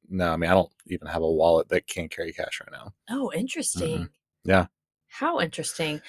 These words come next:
Speaker 2: I feel
Speaker 1: Yeah.
Speaker 2: like Josh carries cash a little more than I do. And I don't know how that is, if people pay him in cash and he just keeps it.
Speaker 1: Yeah, yeah. I al-, I'm always happy when I have cash,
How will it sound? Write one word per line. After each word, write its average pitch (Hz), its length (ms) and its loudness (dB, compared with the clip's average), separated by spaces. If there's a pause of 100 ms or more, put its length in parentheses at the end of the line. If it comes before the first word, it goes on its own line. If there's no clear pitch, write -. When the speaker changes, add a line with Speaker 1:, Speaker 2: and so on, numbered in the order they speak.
(120)
Speaker 2:
I - 60 4
feel 403 100 6
Speaker 1:
Yeah. 453 60 6
Speaker 2:
like - 100 -2
Josh 180 280 8
carries 175 280 2
cash 160 320 2
a 175 80 2
little 170 220 6
more 185 200 4
than 190 180 2
I 190 120 2
do. 190 520 2 (680)
And 170 120 0
I 175 40 4
don't 185 120 4
know 170 60 4
how 151 140 6
that - 160 2
is, - 180 -4
if - 80 -16
people - 240 -10
pay 156 240 4
him 147 220 0
in 147 80 -4
cash 135 360 4
and 151 80 -8
he 160 120 -6
just - 200 -6
keeps - 280 -6
it. 139 220 0 (280)
Speaker 1:
Yeah, 92 200 12 (260)
yeah. 95 220 6 (180)
I 120 100 12
al-, 185 180 12
I'm 131 120 10
always 139 180 12
happy 107 220 10
when 90 120 10
I 85 40 6
have 95 240 6
cash, - 420 -6